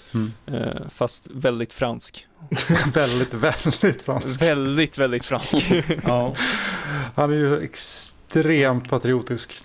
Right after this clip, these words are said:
Speaker 2: Ja, de har till och med ett sånt utby-, utbyte när han glider omkring och en, en karaktär säger: "Ja, du är väldigt fransk." "Tack." <laughs>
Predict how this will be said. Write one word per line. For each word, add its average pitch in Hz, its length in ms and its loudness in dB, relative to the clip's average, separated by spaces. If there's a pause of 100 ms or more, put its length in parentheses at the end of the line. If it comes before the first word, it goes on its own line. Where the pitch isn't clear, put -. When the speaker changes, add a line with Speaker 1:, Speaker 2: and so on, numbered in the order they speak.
Speaker 2:
Ja, 123 360 2
de 127 120 -2
har 135 120 4
till 135 120 -4
och - 20 -2
med 123 80 2
ett 120 80 -2
sånt 120 160 -2
utby-, 127 440 -2 (160)
utbyte 127 560 -2
när 113 180 2
han 113 360 0
glider 113 200 0
omkring 113 380 -2
och 113 120 2
en, 110 260 -4 (160)
en 120 220 -2
karaktär 113 720 0
säger: 117 260 0
"Ja, 123 120 0
du 127 120 -2
är 139 40 -2
väldigt 147 200 -2
fransk." - 400 -6 (460)
"Tack." - 360 -6 (320)
<laughs> 147 80 2